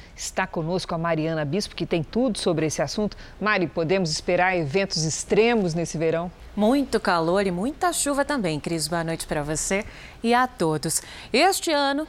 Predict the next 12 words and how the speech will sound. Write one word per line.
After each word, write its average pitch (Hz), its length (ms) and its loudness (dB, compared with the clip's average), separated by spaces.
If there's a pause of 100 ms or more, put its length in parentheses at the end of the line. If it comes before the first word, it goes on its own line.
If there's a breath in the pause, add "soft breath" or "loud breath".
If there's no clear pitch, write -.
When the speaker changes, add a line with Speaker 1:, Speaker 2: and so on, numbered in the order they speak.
(120)
Speaker 2:
o 381 80 -2
verão 233 320 2
vai 214 140 2
ser 202 160 0
marcado 190 560 0
pelo 202 180 -2
resfriamento 254 1160 -2
das 170 320 0
águas 202 400 0
do 214 100 -4
Oceano 202 440 -2
Pacífico. - 600 -4